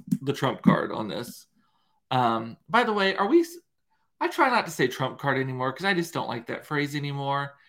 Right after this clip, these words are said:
It's like, it, was that invent-, that's not invented because of him, right? Like, that phrase, that trumps somebody or the trump card, right? Like, that just happens to be their last name.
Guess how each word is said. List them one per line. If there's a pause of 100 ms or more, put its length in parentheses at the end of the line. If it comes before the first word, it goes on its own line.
(300)
It's
like, (120)
it,
was
that
invent-,
that's
not
invented
because
of
him,
right?
Like,
that
phrase, (580)
that
trumps
somebody
or
the
trump
card,
right?
Like,
that
just
happens
to
be
their
last
name.